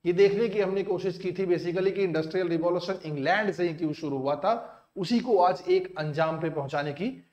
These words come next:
कोशिश करेंगे। So बहुत-बहुत स्वागत है आप लोगों का, बहुत सारा प्यार, बहुत सारी सफलताएं और smiles आप लोगों के लिए। A very warm good afternoon to you। एक बार जल्दी-जल्दी फटाफट अपने group में intimate कीजिए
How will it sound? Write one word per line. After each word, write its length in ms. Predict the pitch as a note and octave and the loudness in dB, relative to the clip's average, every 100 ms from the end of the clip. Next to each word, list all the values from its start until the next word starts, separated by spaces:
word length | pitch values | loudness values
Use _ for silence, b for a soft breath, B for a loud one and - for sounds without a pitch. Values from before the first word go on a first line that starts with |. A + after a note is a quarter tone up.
| _ | _
कोशिश 320 | D#3+ D#3+ D#3+ | -8 -6 -4
करेंगे। 360 | D#3 B2+ B2 B2 | -4 -6 -6 -8
So 100 | - | -6
बहुत-बहुत 520 | C#3 D#3 F#3 G3+ G3+ | -2 0 2 0 2
स्वागत 320 | F3+ F#3+ G3+ | 0 0 0
है 60 | F#3 | 0
आप 120 | F#3 | 0
लोगों 180 | G3 G3+ | -2 0
का, 160 | G#3 | -2
बहुत 400 | A3 C3+ C#3 D#3+ | -2 -4 -4 -2
सारा 200 | G3 G3 | 0 2
प्यार, 460 | G3 G3 G3 G3 - _ _ _ _ B2 | 2 0 -2 -4 -10 _ _ _ _ -10
बहुत 500 | C#3+ E3 G#3 G#3 - | -4 2 2 2 -4
सारी 240 | F3+ F#3 | -2 -2
सफलताएं 640 | F3+ D#3+ F3 E3+ F3+ F#3+ | -6 -4 -2 0 -2 -2
और 160 | F3 D#3+ | -2 -4
smiles 440 | E3 E3 F3 E3+ | -6 -4 -4 -2
आप 180 | E3 E3+ | -4 -2
लोगों 180 | D#3+ E3 | -4 -4
के 140 | E3 | -4
लिए। 260 | E3 F#3 F3+ | -2 -2 -2
A 40 | |
very 340 | C3 E3 F3+ F3 | -2 -2 0 0
warm 180 | F3 | 0
good 120 | D#3 D3+ | 0 0
afternoon 520 | D3 E3+ D3 D#3 D3 | 0 -4 -6 -6 -2
to 100 | D3+ | -2
you। 140 | F#3 G#3 B B F3 | -2 -6 B B -2
एक 180 | F3+ | 0
बार 180 | D#3+ - - | 0 0 -2
जल्दी-जल्दी 480 | F#3 G#3 F#3+ F3+ | -2 0 0 0
फटाफट 400 | E3 E3 - E3+ | 0 0 0 -2
अपने 240 | E3 E3 C#3+ | -4 -6 -4
group 220 | D3+ D#3 | -4 -4
में 120 | D#3+ | -4
intimate 400 | D#3 D#3 D3 C#3+ | -4 -4 -8 -8
कीजिए 400 | C#3+ C3 F3 F#3 | -8 -6 -6 -8